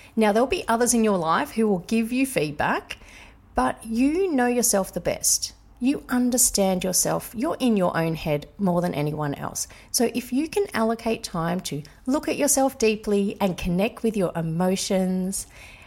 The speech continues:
connect with your thoughts and beliefs, you can give yourself the most relevant feedback.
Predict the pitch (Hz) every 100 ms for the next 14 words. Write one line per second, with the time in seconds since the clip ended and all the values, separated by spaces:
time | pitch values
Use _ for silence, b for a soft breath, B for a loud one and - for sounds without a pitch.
0 | B 226 233 240 - 226 214 170 156 160
1 | - - 277 269 269 - - 208 196 165
2 | 165 196 214 - - B B B 226 277
3 | 320 330 262 240 240 226 226 214 214 202
4 | 254 269 254 254 - 208 214 208 202 202
5 | - 175 165 - - -